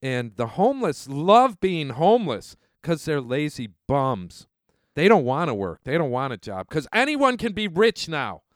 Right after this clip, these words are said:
You can go to McDonald's and make so much freaking money you'll be rich. This is what I had to hear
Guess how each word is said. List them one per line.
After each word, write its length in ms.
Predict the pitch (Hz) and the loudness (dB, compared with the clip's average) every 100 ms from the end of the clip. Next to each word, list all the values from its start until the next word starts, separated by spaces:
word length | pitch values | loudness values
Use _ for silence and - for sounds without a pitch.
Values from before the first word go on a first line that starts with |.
| _ _ - | _ _ -2
You 140 | 247 | 0
can 160 | 254 254 | 2 0
go 200 | 247 262 | 4 6
to 120 | 247 - _ _ _ - | 6 4 _ _ _ -2
McDonald's 800 | 185 240 208 214 208 175 123 - | 2 2 2 2 2 0 -4 -6
and 140 | 156 | -6
make 180 | 180 180 | -4 -4
so 180 | - 202 | -4 -2
much 260 | 202 185 | -2 -4
freaking 340 | - 214 214 180 | -2 -2 -2 -2
money 240 | 175 175 | 0 0
you'll 120 | 170 | -2
be 200 | 156 175 | -2 -4
rich. 520 | 156 160 214 - - - _ _ _ _ | -2 0 0 0 -12 -18 _ _ _ _
This 200 | 147 - | -12 -12
is 180 | 107 - _ | -14 -18 _
what 260 | 101 104 - _ _ | -6 -6 -6 _ _
I 140 | 117 | -8
had 300 | 117 123 113 | -8 -8 -8
to 80 | 95 | -10
hear 280 | 90 113 92 | -8 -6 -6